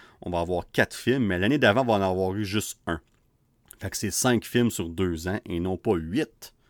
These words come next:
right ? Quatre films par année fois deux, c'est huit. Mais là, si on regarde cinq films sur deux ans, si on le voit comme ça, ça serait très possible qu'on en garde quatre en deux mille vingt-cinq,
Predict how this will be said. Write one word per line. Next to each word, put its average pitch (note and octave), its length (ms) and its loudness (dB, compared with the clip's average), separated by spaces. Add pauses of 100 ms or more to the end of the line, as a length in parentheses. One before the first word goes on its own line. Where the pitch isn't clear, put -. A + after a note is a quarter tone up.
(200)
right ? A#2+ 280 -4 (340)
Quatre A2 180 4
films C3+ 200 2
par G#2 180 4
année F#2+ 260 2
fois F#2 240 -2
deux, C3 180 0
c'est F#2 200 -6
huit. F#2+ 420 -4 (360)
Mais A2 60 -6
là, A2 60 2
si - 100 -4
on G2+ 60 2
regarde A2 300 2
cinq A#2 300 0
films C3 260 0
sur E2+ 200 -6
deux E2+ 400 -2
ans, F#2+ 160 -4 (800)
si - 140 0
on A#2 80 6
le G#2 80 4
voit A#2+ 180 4
comme F#2 240 0
ça, G2+ 300 -4 (460)
ça - 180 -8
serait - 220 -8
très G#2 240 -2
possible F#2+ 340 -2
qu'on F2 160 -2
en E2+ 100 -2
garde E2 260 -4
quatre F#2+ 200 0
en F2 120 -2
deux E2+ 120 -2
mille E2+ 160 -2
vingt-cinq, F2 480 -6